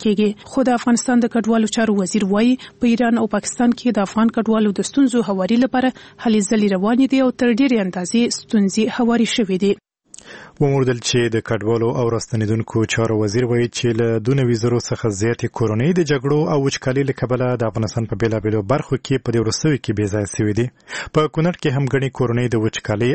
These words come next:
Speaker 2: او د پاکستان له خاورې د راکټي بریدونو له کبله بې ځایه سوې.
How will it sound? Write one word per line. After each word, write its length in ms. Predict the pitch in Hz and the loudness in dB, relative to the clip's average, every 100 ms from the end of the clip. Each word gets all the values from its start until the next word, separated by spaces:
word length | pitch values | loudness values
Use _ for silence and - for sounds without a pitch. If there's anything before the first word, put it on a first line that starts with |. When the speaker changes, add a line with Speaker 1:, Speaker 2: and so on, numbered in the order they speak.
| 156 | 0
Speaker 2:
او 40 | 143 | 0
د 160 | 135 135 | -2 -4
پاکستان 480 | 127 123 - 131 123 | -6 -8 -4 -2 -2
له 80 | - | 0
خاورې 260 | 123 127 110 | -2 0 0
د 120 | 113 107 | -2 -2
راکټي 320 | - 110 - 107 | -4 -4 -2 -2
بریدونو 300 | 101 147 139 | 0 0 0
له 40 | 107 - | 0 -2
کبله 240 | 101 104 98 | -2 -2 -2
بې 100 | 98 | -2
ځایه 160 | 104 98 - | -2 -4 -2
سوې. 200 | 104 | -2